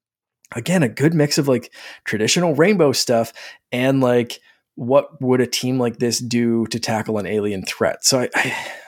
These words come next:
I gotta hand it to the team. They, they won me over with, with how th-, well thought out and how well it actually ended up fitting into the Rainbow Six kind of stuff, like, where they take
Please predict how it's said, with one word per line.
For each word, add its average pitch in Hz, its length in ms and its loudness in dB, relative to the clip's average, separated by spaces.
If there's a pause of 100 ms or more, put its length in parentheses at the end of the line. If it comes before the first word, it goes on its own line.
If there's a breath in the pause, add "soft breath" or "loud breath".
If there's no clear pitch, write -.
(320 loud breath)
I 113 40 -20
gotta 165 220 2
hand 156 140 4
it 143 100 0
to 139 100 2
the 127 80 4
team. 98 300 -4
They, 120 360 0
they 120 80 -2
won 120 200 0
me 113 120 -2
over 98 240 -6
with, - 340 -12 (420 soft breath)
with 139 160 2
how 127 500 2
th-, - 200 -16
well 117 420 2
thought 117 340 0
out 113 240 0
and 104 200 -10
how 120 340 4
well 117 300 2
it - 120 -2
actually 147 580 -2
ended 127 300 -2
up 139 160 -2
fitting 131 360 -2
into 127 520 -2 (520 loud breath)
the 110 100 -4
Rainbow 120 320 4
Six - 600 0
kind 123 220 -2
of 117 60 -2
stuff, 120 400 -2
like, 95 320 0 (800)
where 123 140 0
they 113 100 6
take 113 500 -2